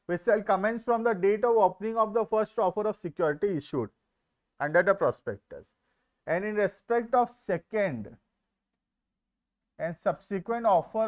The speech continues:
of such securities issued during the period of validity of that prospectus,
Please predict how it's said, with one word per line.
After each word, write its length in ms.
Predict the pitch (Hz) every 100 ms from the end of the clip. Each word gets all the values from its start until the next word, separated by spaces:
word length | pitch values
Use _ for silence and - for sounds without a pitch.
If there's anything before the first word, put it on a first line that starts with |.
| 226
of 100 | 220
such 340 | - 220 220
securities 920 | 220 190 - 175 156 143 175 135 92 - - _ _ _ _ _ -
issued 420 | 160 165 220 196
during 380 | 185 175 196 208
the 120 | 208
period 460 | 202 170 156 165 170
of 220 | 185 185
validity 560 | 131 127 131 131 135 110
of 240 | - 139 135
that 260 | 170 170
prospectus, 840 | - 147 - 147 - - 120 101 _